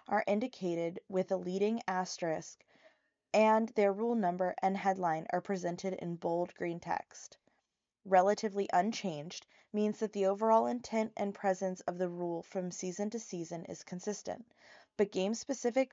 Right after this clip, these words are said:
terms may be updated as needed. Example, changing power cells to game pieces in a rule about what coaches may not contact during a match.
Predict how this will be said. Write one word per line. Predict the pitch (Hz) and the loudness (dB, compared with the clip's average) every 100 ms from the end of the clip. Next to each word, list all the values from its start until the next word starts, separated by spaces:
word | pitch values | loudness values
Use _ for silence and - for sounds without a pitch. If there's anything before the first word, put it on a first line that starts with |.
| _ | _
terms | - 175 156 165 - - | -4 0 0 -4 -10 -10
may | 190 180 180 | -2 0 2
be | 202 - | 0 2
updated | 170 - 165 165 - | 0 0 -4 -2 -2
as | 165 185 | -2 -2
needed. | 185 175 - - _ _ _ _ _ - | -2 -2 -6 -10 _ _ _ _ _ -6
Example, | 190 180 202 190 - - - _ - _ | -6 0 0 0 -2 -8 -12 _ -20 _
changing | - 220 196 196 | 2 2 4 -2
power | - 208 214 220 | 4 6 8 4
cells | - 170 160 180 - | 2 4 4 0 -8
to | - 185 - - | -8 -8 -8 -12
game | 214 226 247 | -2 -2 -2
pieces | - 175 151 160 170 - | -6 -10 -8 -8 -8 -4
in | |
a | 185 | -2
rule | 180 185 185 185 | 0 0 2 2
about | 185 175 175 - | 6 4 4 2
what | 170 - | -2 -2
coaches | - 277 277 - 165 180 - - _ _ | -4 -2 -2 -4 -6 -8 -14 -20 _ _
may | 196 196 190 | -4 0 2
not | 190 180 196 - | 4 4 2 2
contact | 240 233 220 165 165 - 196 | 2 2 2 0 0 -2 -6
during | 165 156 160 | -2 -2 -4
a | |
match. | 170 185 160 - - - | -2 0 -2 -6 -14 -18